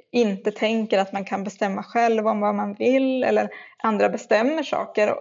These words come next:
över huvudet på en bara så krasst. Och det tänker jag också gör någonting med såklart den egna, egna självkänslan och de egna, eh, ja, men så, de egna möjligheterna att närma sig, liksom, sin sexualitet.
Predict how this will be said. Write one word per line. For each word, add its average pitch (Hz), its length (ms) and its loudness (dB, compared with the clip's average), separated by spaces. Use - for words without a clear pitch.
över 214 220 0
huvudet 214 540 -2
på - 200 -4
en - 160 -4
bara - 280 -2
så - 320 -10
krasst. 220 380 -6
Och 226 160 2
det 226 160 4
tänker 240 240 0
jag - 60 0
också - 200 -2
gör 240 320 4
någonting 196 460 -4
med 196 120 -6
såklart - 360 -8
den 208 160 -8
egna, 208 500 -6
egna 208 260 0
självkänslan 226 880 -2
och 196 60 -6
de 202 160 -6
egna, 202 460 -6
eh, - 220 -14
ja, 233 80 2
men 196 180 -2
så, - 280 -8
de 220 160 2
egna 196 240 2
möjligheterna 202 720 0
att 202 200 -6
närma 208 500 4
sig, - 240 0
liksom, - 280 -8
sin 208 160 -8
sexualitet. - 640 -10